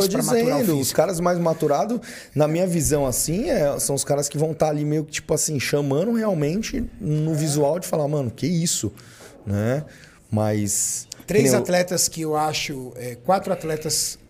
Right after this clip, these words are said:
Speaker 1: que eu, eu vou dar um destaque especial pra quatro atletas. Quatro atletas, assim, que é chocante. O Ramon, pelo conjunto estética, pele e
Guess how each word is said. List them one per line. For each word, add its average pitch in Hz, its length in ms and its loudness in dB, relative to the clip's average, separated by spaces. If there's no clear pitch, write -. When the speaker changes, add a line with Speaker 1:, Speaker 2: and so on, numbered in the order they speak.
Speaker 1:
que 135 140 -12
eu, 143 120 -4
eu 131 80 -10
vou 139 100 -4
dar 165 80 0
um 170 100 -2
destaque 165 400 -2
especial 165 400 -2
pra 151 120 -6
quatro 185 320 -6
atletas. 117 520 -12
Quatro 127 300 -10
atletas, 147 360 -10
assim, 143 300 -6
que 139 200 -12
é 139 300 -10
chocante. - 760 -8
O - 40 -10
Ramon, 170 540 0
pelo 170 200 -2
conjunto 147 640 -6
estética, - 680 -4
pele 160 480 -4
e 143 480 -6